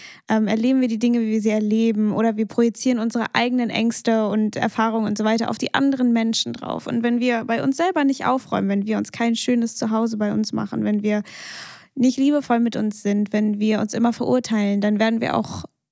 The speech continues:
so der Welt begegnen und, ähm, werden quasi auch selber andere Menschen mehr verurteilen, werden mehr Dinge erwarten, die unsere, ähm, Ängste bestätigen und so weiter. Und wenn wir eben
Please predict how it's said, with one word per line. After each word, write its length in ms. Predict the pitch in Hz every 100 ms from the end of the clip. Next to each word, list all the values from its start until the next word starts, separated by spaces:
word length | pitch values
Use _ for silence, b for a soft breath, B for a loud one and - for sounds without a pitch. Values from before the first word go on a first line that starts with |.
| _ _ _
so 520 | 247 214 277 277 285 285 _ _ -
der 140 | 254
Welt 220 | 254 302 -
begegnen 680 | 208 - - 113 76 60 -
und, 400 | 226 220 208 - B B B B -
ähm, 320 | 226 220 208
werden 300 | 214 214 220
quasi 360 | 226 220 220
auch 80 | 220
selber 420 | - 247 240 220
andere 280 | - 269 269
Menschen 400 | 220 202 190 196
mehr 140 | 190 196
verurteilen, 720 | - 101 - - 208 202 202
werden 420 | 208 202 202 208 B B B -
mehr 500 | 240 233 233 233 233
Dinge 300 | 214 247 254
erwarten, 880 | - 226 202 208 220 247 - 214 208
die 380 | 196 208 208 202
unsere, 600 | - 220 214 214 208 196 - - -
ähm, 260 | 208 196 190
Ängste 400 | 240 277 - 226
bestätigen 580 | 226 - 302 - 196 190
und 120 | 208
so 80 | 202
weiter. 400 | 156 202 226 202
Und 140 | 214
wenn 160 | 220 220
wir 100 | 220
eben 380 | 220 220 220